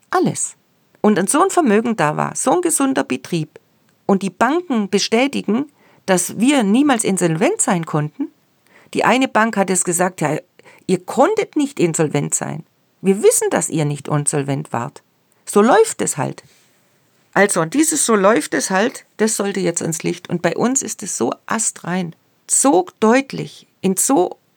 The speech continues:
in allem. Da kann man nicht sagen, „Na ja, gut, die waren ja schon insolvent, das versuchen sie jetzt.“ Der Herr Rechtsanwalt Fröhlich, Markus Fröhlich, hat sich jetzt einen anderen Anwalt genommen und hat meinen Mann gepfändet. Und das war das letzte, die letzten Konten, wo wir hatten.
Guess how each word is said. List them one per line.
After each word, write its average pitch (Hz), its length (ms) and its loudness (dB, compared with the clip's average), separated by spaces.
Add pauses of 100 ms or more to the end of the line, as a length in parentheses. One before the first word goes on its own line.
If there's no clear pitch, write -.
(100)
in 196 160 2
allem. 247 400 -2 (400)
Da 208 160 -2
kann 214 180 -2
man 302 120 2
nicht 277 120 -2
sagen, 247 240 0
„Na 208 80 2
ja, 214 160 2
gut, 254 320 -2
die 190 160 -2
waren 247 300 4
ja 233 160 4
schon 226 200 0
insolvent, 202 520 0
das 214 120 0
versuchen 269 440 -2
sie 214 140 -2
jetzt.“ 170 320 -2
Der 170 120 2
Herr 185 200 0 (360)
Rechtsanwalt 208 600 0
Fröhlich, 269 720 0 (140)
Markus 220 400 -2
Fröhlich, 233 460 -2
hat 226 200 -4
sich 240 300 -6
jetzt 226 320 -4
einen 214 140 -2
anderen 262 360 -2
Anwalt 202 500 -2
genommen 185 280 0
und 196 160 0
hat 208 160 -4
meinen 175 320 -4
Mann 196 180 -2 (380)
gepfändet. 277 720 -2
Und 196 160 -4
das - 180 -2
war 196 120 2
das 202 180 -4
letzte, 233 420 -2 (260)
die 214 80 -2
letzten 233 400 -4
Konten, 294 440 -4
wo 185 120 0
wir 175 160 0
hatten. 240 320 -4